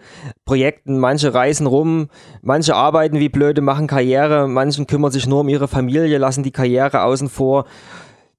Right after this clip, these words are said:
Ja, manche ziehen auf den Biohof und versuchen, sich autark zu ernähren. Es gibt so viele Ideen und so viele Möglichkeiten und jeder hat seine Berechtigung. Und genauso hat auch unsere Lebensform, unser Lebensstil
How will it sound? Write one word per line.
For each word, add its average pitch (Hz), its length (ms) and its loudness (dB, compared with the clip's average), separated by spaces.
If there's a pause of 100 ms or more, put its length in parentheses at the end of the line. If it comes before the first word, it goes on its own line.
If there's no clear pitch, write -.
(540)
Ja, 160 300 0 (640)
manche 165 240 2
ziehen 170 180 2
auf 156 80 2
den 135 140 -2
Biohof 165 640 2
und 147 100 0
versuchen, 151 400 0
sich 143 120 0
autark 135 440 0
zu - 80 0
ernähren. 135 540 0 (240)
Es - 120 -6
gibt - 180 -4
so 170 120 2
viele 165 400 0 (240)
Ideen 143 460 0
und 139 100 2
so 139 80 0
viele 143 220 -2
Möglichkeiten 135 800 0
und 127 400 -2
jeder 123 580 -2
hat 160 140 0
seine 143 180 2
Berechtigung. 123 640 -2
Und 117 140 0
genauso 131 420 2
hat 135 140 0
auch 127 100 0
unsere 160 520 0 (480)
Lebensform, 151 680 0
unser 165 180 0
Lebensstil 147 840 0